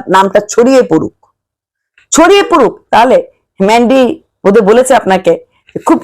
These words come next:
ইজি হয় কন্ট্রোভার্সি জোনে নামটা করলে চ্যানেলটা গ্রো করতে, এটা আমরা সবাই জানি। আপনি দেখুন পিঙ্কি, পিঙ্কি, পিঙ্কির, আহ, চ্যানেল নিয়ে আমরা যখন কন্ট্রোভার্সি করতাম, চল্লিশ কে,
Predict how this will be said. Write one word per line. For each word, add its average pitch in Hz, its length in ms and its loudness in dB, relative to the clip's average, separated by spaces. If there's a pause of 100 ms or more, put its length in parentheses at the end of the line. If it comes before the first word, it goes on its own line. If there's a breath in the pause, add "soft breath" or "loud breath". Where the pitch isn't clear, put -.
ইজি 269 300 2
হয় 233 240 2 (360)
কন্ট্রোভার্সি 214 480 -2
জোনে 196 340 -2 (140)
নামটা 185 340 0
করলে 185 360 0
চ্যানেলটা 190 400 0
গ্রো 165 180 0
করতে, 151 260 -4
এটা 220 100 -2
আমরা 233 100 -2
সবাই 254 260 0
জানি। 185 220 -4 (320)
আপনি 262 140 0
দেখুন 392 280 -2 (160)
পিঙ্কি, 277 420 0 (420)
পিঙ্কি, 285 360 0
পিঙ্কির, 247 540 0
আহ, 185 380 -2 (200)
চ্যানেল 220 260 2
নিয়ে 220 120 4
আমরা 196 340 2 (140)
যখন 185 300 -2
কন্ট্রোভার্সি 208 560 -4
করতাম, - 480 -2 (520)
চল্লিশ 262 400 0
কে, 247 280 2